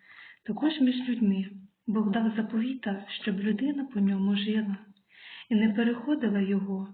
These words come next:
цю межу. Та як ви ж знаєте, що вже був потоп, Бог знищив був цей світ, бо тому що людина перейшла цю межу, перейшла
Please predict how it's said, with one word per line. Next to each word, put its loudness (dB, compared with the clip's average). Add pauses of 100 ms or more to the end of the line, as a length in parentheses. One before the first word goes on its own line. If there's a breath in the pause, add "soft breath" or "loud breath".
(260)
цю 2
межу. 0 (720 loud breath)
Та -2
як 0
ви 0
ж -2
знаєте, 0
що -2
вже 0
був 0
потоп, -2 (200)
Бог -2
знищив 0
був -2
цей -8
світ, -6 (480 loud breath)
бо 2
тому 0
що -4
людина 0
перейшла -2 (100)
цю 2
межу, -2 (200)
перейшла 0